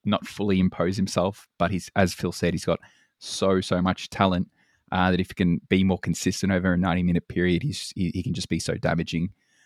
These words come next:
Uh, and then the other player I just wanted to touch on i-, is kind of in a similar predicament, and that's Devin Rensch, who, again, has bags of talent technically for a, for a right fullback. He's so good, two-footed, uh, can do, yeah,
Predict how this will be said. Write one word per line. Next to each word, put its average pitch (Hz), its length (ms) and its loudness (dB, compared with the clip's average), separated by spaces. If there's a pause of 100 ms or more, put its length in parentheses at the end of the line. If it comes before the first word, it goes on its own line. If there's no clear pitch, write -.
(200)
Uh, 90 180 6
and 98 80 6
then 107 100 6
the 104 100 6
other 101 120 6
player 92 220 6
I - 20 6
just - 120 2
wanted 92 160 4
to 85 60 0
touch - 260 -2
on 87 100 4
i-, 82 160 0
is 85 320 -4 (220)
kind 202 160 2
of 180 200 -2
in 107 80 4
a 92 100 6
similar 120 360 4 (160)
predicament, 90 520 2
and 87 120 -2
that's - 260 -4
Devin 87 300 2
Rensch, 90 340 2
who, 90 220 4 (840)
again, 104 280 6
has 95 180 6
bags 107 380 6
of 95 80 0
talent 98 400 0 (160)
technically 98 600 2
for 90 340 2
a, 85 40 0
for 85 220 0
a 85 60 -6 (140)
right 90 200 2
fullback. 90 400 -2
He's - 480 -6
so - 260 -2
good, 87 340 0
two-footed, 87 540 2 (420)
uh, 87 260 2
can 98 160 -6
do, 92 340 2 (260)
yeah, 90 240 0